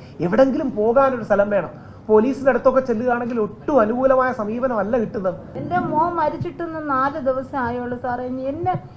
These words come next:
Speaker 2: ഇനി അവർക്ക് ഇനി എന്ത് വേണം? എൻ്റെ മോനെ കൊന്നിട്ടും മതിയായില്ലേ അവക്ക്?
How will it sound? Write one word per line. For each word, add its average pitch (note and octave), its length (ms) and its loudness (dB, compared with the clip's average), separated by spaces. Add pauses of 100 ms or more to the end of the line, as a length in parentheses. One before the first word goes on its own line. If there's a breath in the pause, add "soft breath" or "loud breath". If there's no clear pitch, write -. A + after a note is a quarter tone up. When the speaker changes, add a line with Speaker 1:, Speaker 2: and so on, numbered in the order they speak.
(160 loud breath)
Speaker 2:
ഇനി F4+ 200 -4
അവർക്ക് F4+ 340 2
ഇനി F4+ 200 -4
എന്ത് F4 440 0
വേണം? C#4+ 520 4
എൻ്റെ E4+ 220 -4
മോനെ F#4+ 300 2
കൊന്നിട്ടും G4+ 640 -2
മതിയായില്ലേ D4+ 720 4
അവക്ക്? C#4+ 400 -2